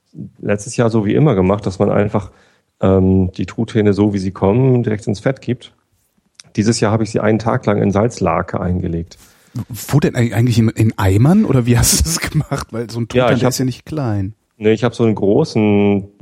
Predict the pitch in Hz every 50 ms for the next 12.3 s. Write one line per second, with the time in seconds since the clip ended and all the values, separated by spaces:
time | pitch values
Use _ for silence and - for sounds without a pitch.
0 | - 92 101 - - 104 104 117 117 - 113 - - - 135 - 123 107 104 101
1 | 104 104 107 - - 123 120 - - 110 - - - 113 117 - - 107 127 127
2 | - - - - 104 98 95 95 90 95 92 101 113 131 - - 98 95 98 -
3 | 95 95 95 90 - - 113 107 104 104 104 101 98 98 - 101 95 92 - 117
4 | - - - - - 98 98 123 147 - - _ _ _ _ _ _ _ _ _
5 | _ _ _ _ - - 113 95 98 98 98 95 95 - - - 95 95 95 95
6 | 92 90 90 - - _ - 110 110 - - - - - - - - _ - 110
7 | 113 110 104 101 104 101 - - 104 92 110 117 127 - 127 113 104 104 101 101
8 | 104 104 95 117 - 120 104 - - 110 110 113 107 107 110 101 95 - - 98
9 | 92 92 90 90 90 92 90 - - 113 - - - 104 92 92 90 87 87 -
10 | - 104 90 - - 92 90 92 - _ _ _ _ _ _ _ _ _ - 120
11 | 107 110 143 160 _ _ _ _ _ _ _ _ _ - 98 95 92 92 92 92
12 | 92 92 - - - -